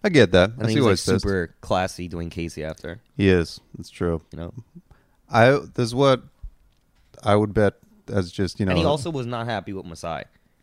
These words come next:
Speaker 1: Oh, yeah?
Speaker 2: Yeah, and he was like, "I don't know, man." He's like, "I like to think, you know, I was a part of building that, like, kinda winning culture, and if you think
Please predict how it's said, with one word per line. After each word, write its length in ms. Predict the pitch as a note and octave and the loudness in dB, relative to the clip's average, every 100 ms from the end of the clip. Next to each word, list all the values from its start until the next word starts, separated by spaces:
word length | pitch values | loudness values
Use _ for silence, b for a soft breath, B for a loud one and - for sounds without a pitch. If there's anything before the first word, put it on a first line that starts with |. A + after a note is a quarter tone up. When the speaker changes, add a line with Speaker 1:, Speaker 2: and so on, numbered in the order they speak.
| _ - | _ -2
Speaker 1:
Oh, 80 | F#2+ | 2
yeah? 260 | F2+ F2 C3 - | 4 4 0 -6
Speaker 2:
Yeah, 280 | - F2+ E2 | -14 -10 -10
and 100 | D#2 | -8
he 80 | F#2 | -10
was 160 | F#2+ F2+ | -8 -8
like, 320 | F#2+ F#2 _ _ | -8 -10 _ _
"I 120 | - A2+ | -8 -6
don't 100 | G#2 | -6
know, 160 | G#2 | -10
man." 220 | G2+ G2+ | -12 -12
He's 100 | G#2 | -12
like, 140 | F#2+ F#2 | -12 -10
"I 80 | F2+ | -8
like 180 | G2+ - | -8 -10
to 140 | G2 | -14
think, 320 | - G#2 G2 | -10 -10 -10
you 80 | F#2+ | -12
know, 100 | F2+ | -10
I 120 | F2+ | -8
was 100 | F#2+ | -8
a 40 | F2+ | -12
part 260 | - F#2 | -10 -10
of 140 | F2+ D#2 | -10 -10
building 320 | F#2 F#2 F2+ | -10 -10 -10
that, 200 | F2 E2 | -10 -10
like, 200 | F2+ E2 | -12 -14
kinda 480 | - F2 F2 E2 D#2 _ _ _ _ _ _ - | -14 -12 -10 -12 -14 _ _ _ _ _ _ -16
winning 440 | F2+ G#2 G#2 F#2 F2+ | -10 -8 -6 -8 -10
culture, 680 | - G2 F#2+ F#2+ F#2 F#2 | -10 -8 -8 -8 -8 -8
and 320 | - G2 F#2 | -10 -12 -12
if 180 | F2 - | -12 -12
you 140 | G2+ G#2+ | -14 -12
think 480 | - G#2 G#2+ _ | -10 -10 -10 _